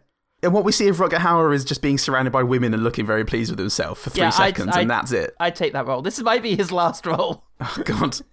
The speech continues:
Speaker 1: I mean, it's a good paycheck, I guess.
Speaker 2: It's a good paycheck. So, yeah, he leaves with a very obvious Chinese woman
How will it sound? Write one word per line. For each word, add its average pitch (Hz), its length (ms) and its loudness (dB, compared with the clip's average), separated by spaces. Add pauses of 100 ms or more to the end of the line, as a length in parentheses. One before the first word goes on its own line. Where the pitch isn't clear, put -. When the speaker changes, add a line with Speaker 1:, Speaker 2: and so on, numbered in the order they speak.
(460)
Speaker 1:
I 147 60 0
mean, 143 180 2
it's 127 80 0
a 117 40 -6
good 117 140 -4
paycheck, 98 460 -4
I 104 40 -8
guess. - 120 -4
Speaker 2:
It's - 80 -4
a 202 60 -2
good 202 200 -2
paycheck. 123 520 -6 (320)
So, 214 400 0 (120)
yeah, 143 220 -2
he 220 200 -4
leaves 202 260 -2
with 165 180 -2
a 156 80 0
very 185 320 0
obvious 165 480 0
Chinese 139 480 -2
woman 131 320 -2